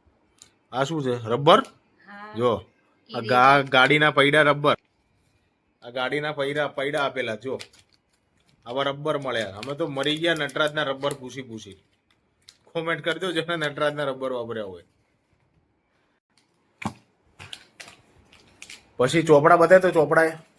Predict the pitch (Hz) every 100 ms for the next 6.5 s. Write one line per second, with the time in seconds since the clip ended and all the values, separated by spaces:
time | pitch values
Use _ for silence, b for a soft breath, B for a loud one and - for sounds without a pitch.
0 | - 131 156 151 143 151 156 147 151 147
1 | 143 147 143 139 143 135 131 127 120 107
2 | 139 143 143 156 139 127 120 123 131 135
3 | 120 101 - _ _ _ _ _ _ _
4 | - - - 123 127 139 131 104 90 _
5 | _ _ _ _ _ _ _ _ - 123
6 | 127 139 131 135 92